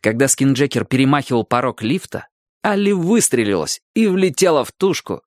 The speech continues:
опередив своего врага. Теперь,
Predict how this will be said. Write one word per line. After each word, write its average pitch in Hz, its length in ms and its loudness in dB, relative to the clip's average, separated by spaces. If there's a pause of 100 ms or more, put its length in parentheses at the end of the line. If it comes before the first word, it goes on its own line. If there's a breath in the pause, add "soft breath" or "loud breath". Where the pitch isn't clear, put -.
(120)
опередив 143 680 2
своего 113 320 2
врага. 104 380 -2 (880)
Теперь, - 560 -4